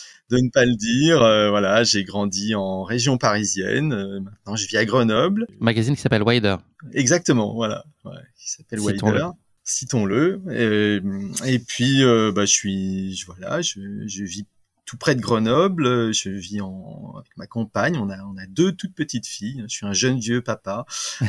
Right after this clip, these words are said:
Speaker 1: Euh, voilà, mon aîné a trois ans et ma, ma cadette a, a un mois et demi, voilà. Donc, puis je suis, je suis bien occupé. J'écris beaucoup de livres aussi. Donc, euh, en,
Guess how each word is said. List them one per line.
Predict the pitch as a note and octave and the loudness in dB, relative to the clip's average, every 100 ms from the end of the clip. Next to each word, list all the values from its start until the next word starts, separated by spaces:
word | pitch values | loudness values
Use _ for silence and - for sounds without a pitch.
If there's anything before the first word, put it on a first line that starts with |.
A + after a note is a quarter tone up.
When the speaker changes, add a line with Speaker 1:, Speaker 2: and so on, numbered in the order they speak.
| F#2+ | -2
Speaker 1:
Euh, | G2 G2 A2+ - C#3 | -4 -4 -6 -10 -8
voilà, | G2 G2+ | -4 -2
mon | G#2 G2+ | -2 0
aîné | G#2+ A2 | 0 0
a | G#2+ | 0
trois | - - G#2 G2+ | -4 -2 0 0
ans | A2 C3 D3 | -2 -2 -2
et | A#2 G2 | -2 -2
ma, | G2 G2 G2 G#2+ A2+ G#2 | -4 -6 -10 -18 -20 -20
ma | - - | -20 -10
cadette | G#2+ F#2+ A#2+ A#2+ - | -8 -6 -8 -8 -10
a, | G2 G2 G2 F#2 - - - - _ - | -10 -10 -16 -16 -20 -20 -20 -20 _ -6
a | G2 G#2 | 0 2
un | C3 | 4
mois | C#3+ D#3 | 6 6
et | |
demi, | C#3 A2+ B2 | 6 4 2
voilà. | A2+ F2+ E2+ A2+ | -2 -6 -8 -12
Donc, | G#2+ F#2 | -16 -16
puis | - | -6
je | G#2 | -4
suis, | - F#2+ G2 F#2 _ | -4 -6 -6 -8 _
je | - | -14
suis | - | -10
bien | G2 C#3+ | -2 2
occupé. | D3+ C#3+ C3 - A#2 D3+ | 2 0 -6 0 4 4
J'écris | D3 G2+ - G2+ | 2 -4 -8 -10
beaucoup | F#2+ A#2+ - | -8 -10 -10
de | A2 | -10
livres | A2 D#3+ F3 A2 | -6 -6 -6 -6
aussi. | A2 - A#2+ F3 F#3+ - - - _ | -4 -4 -4 -8 -10 -14 -14 -20 _
Donc, | F#2 G2 - G2 | -8 -8 -6 -8
euh, | |
en, | F#2 F2+ | -8 -10